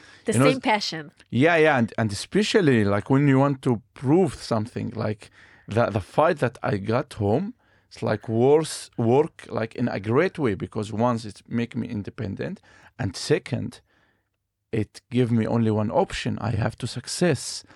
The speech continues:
Speaker 2: I have to be, like, the best. So I studied like crazy. I worked like crazy. I, like, didn't go home for f-, months, like,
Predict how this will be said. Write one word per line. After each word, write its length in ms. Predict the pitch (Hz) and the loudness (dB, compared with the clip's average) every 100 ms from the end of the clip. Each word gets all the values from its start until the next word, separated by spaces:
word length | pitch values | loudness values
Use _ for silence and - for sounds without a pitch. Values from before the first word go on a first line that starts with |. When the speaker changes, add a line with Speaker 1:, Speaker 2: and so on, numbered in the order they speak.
| _ - | _ -2
Speaker 2:
I 80 | |
have 200 | 107 110 - | 0 0 0
to 120 | 110 | -2
be, 200 | 110 117 | 2 2
like, 240 | 107 104 | 2 0
the 100 | 123 | -2
best. 480 | 107 151 131 - - _ _ _ _ - | 0 0 0 -6 -18 _ _ _ _ -12
So 120 | 117 | -8
I 40 | |
studied 640 | 107 - 131 120 117 113 104 - - _ - | -8 -2 0 2 2 0 -2 -16 -20 _ -10
like 300 | 113 110 - | -8 -8 -8
crazy. 560 | - 104 110 117 147 151 | 0 2 4 2 0 0
I 160 | 107 104 | 0 2
worked 460 | 101 123 120 - | 2 2 2 -4
like 260 | 113 113 - | -8 -8 -10
crazy. 580 | - 110 110 123 156 190 _ _ _ _ _ _ 117 | -2 0 0 0 -2 -6 _ _ _ _ _ _ 0
I, 340 | 113 107 - - - | 2 0 -2 -10 -8
like, 220 | - - | -8 -4
didn't 340 | 131 123 123 104 | 0 2 2 4
go 160 | 120 | 2
home 340 | 117 123 113 107 | 4 2 2 -2
for 220 | - 107 | -4 -6
f-, 280 | - - - - | -6 -16 -10 0
months, 640 | 117 135 139 - - - _ - | 4 4 2 -4 -16 -16 _ -8
like, 220 | - | -6